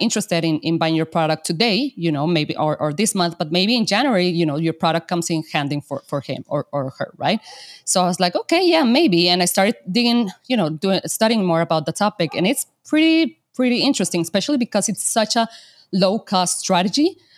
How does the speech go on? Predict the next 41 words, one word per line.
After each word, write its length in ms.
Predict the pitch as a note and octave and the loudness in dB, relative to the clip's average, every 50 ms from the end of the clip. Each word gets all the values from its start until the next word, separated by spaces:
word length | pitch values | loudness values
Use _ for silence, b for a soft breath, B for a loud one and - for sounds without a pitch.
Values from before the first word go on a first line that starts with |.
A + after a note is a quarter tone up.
| b b - | b b 0
Um, 520 | G3 F3+ E3+ E3+ E3+ E3+ E3 D#3+ D#3 C#3 | 2 2 2 2 2 2 2 2 2 2
you 100 | E3+ G3+ | 0 0
can 140 | - G#3 G3 | 0 0 0
just 220 | - F#3 F3 - - | 0 0 -2 0 0
work 220 | G3 F3+ F3+ - | 0 0 0 -2
with, 160 | - A3 A3 - - | -4 -4 -4 -4 -4
with 220 | - F#3+ G3 E3 - | -4 -4 -2 -2 -2
providers 500 | G3+ F3+ E3 D#3+ D#3 D#3+ D#3+ E3+ D#3+ - | -2 0 2 2 0 0 0 -2 -2 -2
such 220 | E3+ D#3+ - - | -2 -2 -2 -2
as 200 | D#3 D3+ - - | -2 -2 -4 -4
MailChimp. 640 | - - F3+ G3 G3+ G3 - G3 F3+ E3+ E3+ E3+ - D3 | -4 -2 0 0 0 0 0 0 0 0 0 -2 -2 -2
There's 320 | D#3+ D#3+ D#3 - - - - | -2 -2 -2 -4 -4 -4 -4
another 320 | E3 E3 D#3 D3+ D3 D#3 | -2 -2 -2 -2 -2 -2
one 160 | C#3+ D#3 D3+ | -4 -4 -4
called 280 | - - E3+ D#3+ D3+ - | -4 -4 -4 -4 -4 -4
ConvertKit, 540 | E3 D3+ D3 D3+ F#3 F#3 - - E3+ E3 - _ - | -4 -4 -2 -2 -4 -4 -4 -4 -6 -6 -8 _ -10
which, 240 | F#3 F#3 F3 - - F3+ - _ - | -8 -8 -6 -4 -4 -4 -4 _ -10
which 220 | F3+ F#3+ - - | -8 -4 -2 -2
is 160 | D4 - - - - - | 0 0 -2 -4 -4 -2
a 80 | - F#3 | 0 0
little 200 | F#3 F#3+ F#3+ - - | 2 2 0 0 0
bit 100 | F#3 D#3+ | 0 0
more 200 | D#3+ D#3+ D#3+ D#3 | 0 0 0 -2
expensive, 480 | D#3 - - - D#3+ D#3 - B3 D4+ - - - - _ _ _ _ _ _ _ _ _ _ - | -2 -4 -2 -2 -2 0 0 -2 -2 -4 -6 -18 -20 _ _ _ _ _ _ _ _ _ _ -2
but 120 | G#3+ G3+ | 0 0
it's 180 | G#3+ - - - | 0 0 -2 0
nothing 560 | A3 A3+ A3+ A3+ A3+ B3+ B3 B3 B3 A3+ - - | 2 2 2 2 2 0 0 2 0 -2 -4 -4
compared 520 | - G#3+ G3+ F#3 - - G3+ F#3+ F#3+ F#3 - | -2 -2 -2 0 0 0 2 2 2 0 -2
to, 120 | - G#3 | -2 -2
you 160 | G3 F#3 G3+ | 0 0 0
know, 100 | F#3+ E3 | 0 0
whatever 400 | D#3 D3+ E3+ E3+ E3+ F3+ F3 G3 | 0 0 0 0 0 0 0 0
we 160 | F3+ E3+ F#3+ | 0 -2 -2
paid 440 | F#3 - - F3 F3 E3+ D#3 D3 B B B B B B B B | -2 0 0 0 0 0 -2 -4 B B B B B B B B
on 180 | F3+ F3 D#3 - | 0 0 2 2
ads, 300 | C#3+ - - - - D3+ | 0 0 -2 -6 -6 -2
right? 180 | D3 D3+ F3 | 0 0 0
On, 200 | F3 E3 D#3 D#3+ | 0 0 -2 -2
on 140 | - D#3+ D3 | -2 -4 -2
paid 220 | - F3+ F3 E3+ | 0 0 0 0
advertising, 460 | F3 E3+ D3 D3+ D#3 D3+ - D3+ C#3+ | 0 -2 -2 -2 -4 -4 -4 -6 -6